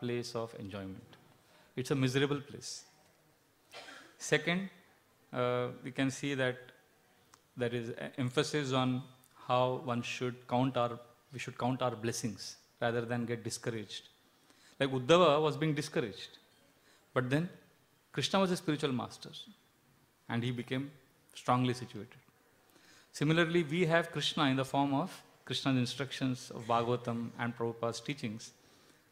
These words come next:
So we should never be discouraged. This is another very nice point in this purport.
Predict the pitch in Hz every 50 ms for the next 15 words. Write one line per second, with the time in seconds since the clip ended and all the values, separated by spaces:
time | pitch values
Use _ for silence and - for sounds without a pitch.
0 | _ _ _ - 143 131 135 131 - 147 143 143 156 165 156 147 127 120 - -
1 | - - - - - - - 120 - - 127 131 123 123 123 131 131 120 117 123
2 | 127 139 131 123 120 120 - - - 117 117 113 113 110 110 107 101 - - 107
3 | - - - 160